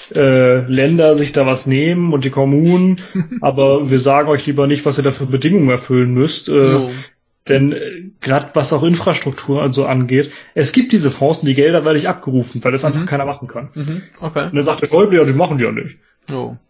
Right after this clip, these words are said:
Speaker 1: Beziehungsweise jetzt ist er nicht mehr Schäuble, jetzt macht der Altmaier das. Also der tut mir grad leid, der hat einfach so viel zu tun.
Speaker 2: Tja.
Speaker 1: Äh, ja, aber das ist schon wieder ziemlicher Blödsinn, vor allem wenn es dann heißt, "Ja, wir machen die Kitas kostenlos." Könnt ihr gar nicht. Ihr seid
Speaker 2: Ja.
Speaker 1: auf Bundesebene.
Speaker 2: Ja, ich, ich sag halt, so, so wie das, wie das da formuliert ist, heißt es halt erstmal gar nichts.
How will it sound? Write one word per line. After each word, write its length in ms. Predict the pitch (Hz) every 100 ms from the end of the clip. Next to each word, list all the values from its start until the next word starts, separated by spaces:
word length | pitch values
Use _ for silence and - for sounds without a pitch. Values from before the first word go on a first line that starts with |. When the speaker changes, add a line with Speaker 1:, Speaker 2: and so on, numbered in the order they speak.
| _ 151
Speaker 1:
Beziehungsweise 440 | 139 147 135 127
jetzt 160 | 135 143
ist 140 | 131
er 80 | 127
nicht 80 | 123
mehr 100 | 120
Schäuble, 300 | 127 120 127
jetzt 140 | -
macht 120 | 127
der 80 | 135
Altmaier 480 | 135 131 123 127 143
das. 360 | 147 156 -
Also 160 | 151 123
der 120 | 131
tut 160 | 127 151
mir 80 | 131
grad 160 | 127
leid, 220 | 135 123
der 100 | 127
hat 80 | 120
einfach 260 | 127 - 127
so 100 | 143
viel 180 | 147 135
zu 80 |
tun. 280 | 127 147 135 - -
Speaker 2:
Tja. 440 | 202 190 160 135 131
Speaker 1:
Äh, 100 | 123 _ _ _ _ _ - _
ja, 220 | 160 143 139
aber 200 | 139 135
das 160 | 135
ist 140 | 147 135
schon 100 | 135
wieder 160 | 131
ziemlicher 300 | 127 139 135
Blödsinn, 400 | 123 135 147 143
vor 160 | 120 135
allem 120 | 131
wenn 80 | 135
es 120 | 131
dann 120 | 135 123
heißt, 240 | 135 135
"Ja, 80 | 131
wir 60 |
machen 200 | 127 123
die 80 | 131
Kitas 340 | 127 160 135 -
kostenlos." 460 | 127 - 127 123
Könnt 160 | 139 135
ihr 80 | 131
gar 180 | 107
nicht. 220 | 131 139 _ _ _
Ihr 80 | 131
seid 100 | 131
Speaker 2:
Ja. 40 | 123
Speaker 1:
auf 60 |
Bundesebene. 600 | 135 139 127 127 120 135 160 _ _ _ 127
Speaker 2:
Ja, 80 |
ich, 140 | 156 160
ich 80 | -
sag 180 | 156
halt, 160 | 156 135
so, 140 | 143 139
so 220 | 156 160
wie 60 | 160
das, 360 | 151 - 143
wie 60 | 143
das 300 | 143 - -
da 120 | 131
formuliert 460 | - 135 131 131 127
ist, 120 | 135
heißt 260 | 120 120
es 80 | 120
halt 120 | 113 -
erstmal 300 | 104 110 110
gar 240 | 92 95
nichts. 360 | 101 - _